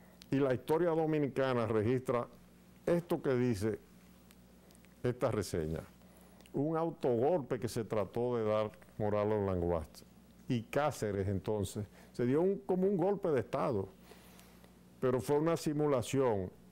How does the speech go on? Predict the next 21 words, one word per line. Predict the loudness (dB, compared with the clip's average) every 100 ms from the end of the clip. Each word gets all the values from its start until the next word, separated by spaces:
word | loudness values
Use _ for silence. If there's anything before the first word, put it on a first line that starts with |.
| -8
y | -4
fracasó. | -2 0 -2 -2 -2 0 -2 -4 -10
Fue | -2 0
un | 2 0
autogolpe, | 0 0 0 2 0 -2 -2
una | -2 -2
cosa | -2 -2 -4
extrañísima. | -4 -2 0 -2 -2 -4 -4 -8 -20 -20 -20 -20 -10
Entonces, | -6 -2 -2 0 0
el | 0
presidente | 0 -2 -2 -2 -2 -2 -2 -2
Ramón | 0 0 0 0 -2
Cáceres, | -2 -2 -2 -2 -2 -2 -4 -12 -20 -20 -20 -20 -20 -14 -2
que |
había | 0 2 2 0
sido | 0 2 2 0 -2 -10 -18 -20 -18 -14 -4 0
uno | 2 4 2 0 -4 -10 -10 -2
de | 0
los | 2 2 0
autores | -2 -2 -2 0 -2 -2
junto | 0 2 2 0 0 0